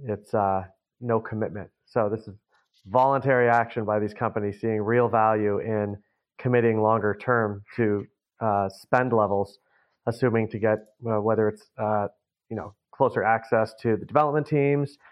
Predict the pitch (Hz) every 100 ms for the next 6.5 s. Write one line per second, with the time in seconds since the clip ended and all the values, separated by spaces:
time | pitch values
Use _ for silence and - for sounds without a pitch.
0 | _ _ 113 107 - 120 110 107 104 117
1 | 101 110 - 101 95 127 120 123 120 117
2 | - 117 - 107 98 107 98 - 110 104
3 | 98 92 _ _ _ - 117 160 156 -
4 | 120 - - - _ - 117 107 95 107
5 | 113 127 127 113 113 117 107 107 - 156
6 | 156 - 101 101